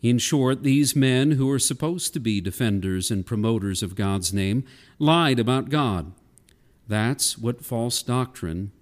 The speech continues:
is. False doctrine is lies about God which are worse than refuse. They are poison. But Jesus was not a liar like these men.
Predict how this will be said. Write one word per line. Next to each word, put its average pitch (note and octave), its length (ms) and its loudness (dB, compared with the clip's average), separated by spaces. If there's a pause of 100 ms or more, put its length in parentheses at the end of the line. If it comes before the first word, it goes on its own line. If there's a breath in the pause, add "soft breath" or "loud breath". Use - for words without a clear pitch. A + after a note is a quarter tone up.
(320)
is. F2+ 480 -6 (960 soft breath)
False E3 420 2
doctrine B2+ 680 -2 (640 soft breath)
is A#2 180 0
lies B2+ 720 0
about C#3+ 420 -2
God F#2 480 -4 (640)
which A#2 180 0
are C3 140 2
worse B2 520 0
than C3+ 220 -2
refuse. C#3 640 -6 (1000)
They F#2 100 -6
are E2+ 100 -6
poison. G2 640 -8 (1400 soft breath)
But C3 140 0
Jesus E3 560 2
was D#3+ 160 2
not E3 280 4
a D3 40 2
liar A#2 380 2
like A2 240 0
these B2 320 0
men. D#2 300 -10